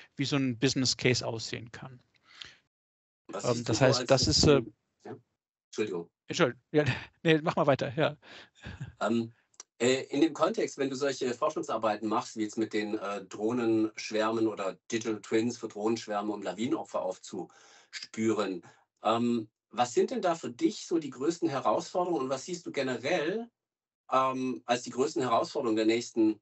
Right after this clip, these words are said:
Speaker 2: fünf, zehn, zwanzig Jahre?
Speaker 1: Also das sind, ähm,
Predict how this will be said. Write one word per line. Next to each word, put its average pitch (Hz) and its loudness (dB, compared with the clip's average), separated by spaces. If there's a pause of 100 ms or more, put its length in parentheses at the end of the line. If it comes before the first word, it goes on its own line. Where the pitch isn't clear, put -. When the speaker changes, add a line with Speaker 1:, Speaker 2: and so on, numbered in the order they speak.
(220)
Speaker 2:
fünf, 131 -4
zehn, 117 0
zwanzig 110 -2
Jahre? 98 -6 (1200)
Speaker 1:
Also 147 8
das 147 2
sind, 165 0
ähm, 139 4